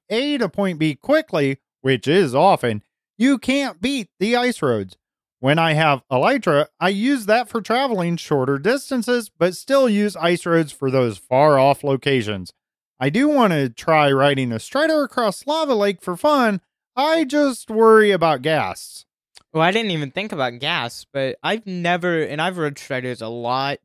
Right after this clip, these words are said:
Speaker 2: just in, like, testing or whatever when they came out. And I didn't really have the gas, 'cause usually they're higher up where they spawn, or they spawn far enough away that they don't see you. But,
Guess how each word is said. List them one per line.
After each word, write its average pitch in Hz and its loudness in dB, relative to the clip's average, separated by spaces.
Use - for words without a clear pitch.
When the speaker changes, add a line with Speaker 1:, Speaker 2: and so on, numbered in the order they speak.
Speaker 2:
just 135 -10
in, 123 -10
like, 120 -8
testing 156 -8
or 160 -4
whatever 160 -2
when 143 -6
they 120 -10
came 127 -10
out. 180 -4
And 180 -6
I 220 -2
didn't 277 -4
really 240 -4
have 175 -8
the 147 -10
gas, 135 -4
'cause 156 -8
usually 208 -2
they're 180 -2
higher 151 -4
up 143 -4
where 151 -2
they 117 -8
spawn, 175 -6
or 185 0
they 175 -4
spawn 170 -8
far 160 -4
enough 160 -4
away 139 -4
that 151 -4
they 127 -6
don't 123 -10
see - -12
you. 113 -8
But, 156 -2